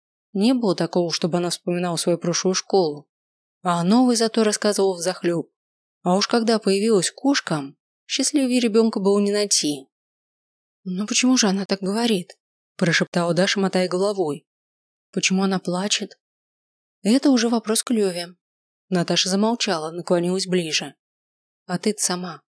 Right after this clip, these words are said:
чего хочешь? Кстати, я думаю, хотеть жить в финансовой стабильности — это нормально. Некоторые, правда, так. Сдают себя в аренду, я бы сказала. И почему нет, если все всех устраивает?»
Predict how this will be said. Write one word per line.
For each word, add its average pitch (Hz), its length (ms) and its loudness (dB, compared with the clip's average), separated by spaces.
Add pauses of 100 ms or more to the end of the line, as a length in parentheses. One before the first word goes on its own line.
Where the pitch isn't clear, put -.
(240)
чего 226 300 0
хочешь? - 520 -4 (540)
Кстати, - 460 0
я 208 200 0
думаю, 170 400 -2
хотеть 190 360 0
жить 180 200 -2
в - 40 -14
финансовой 180 440 -2
стабильности — 156 840 -4 (140)
это 226 200 -4
нормально. 196 640 -4 (600)
Некоторые, 240 480 0
правда, 233 340 -2
так. - 380 -10 (420)
Сдают 202 460 2
себя 180 260 0
в 175 40 -6
аренду, 185 380 -4
я 165 120 -2
бы 170 80 -4
сказала. 160 600 -6 (540)
И 196 100 -2
почему 185 340 0
нет, 170 360 -6 (440)
если 196 300 2
все 220 220 0
всех - 280 -2
устраивает?» 170 640 -4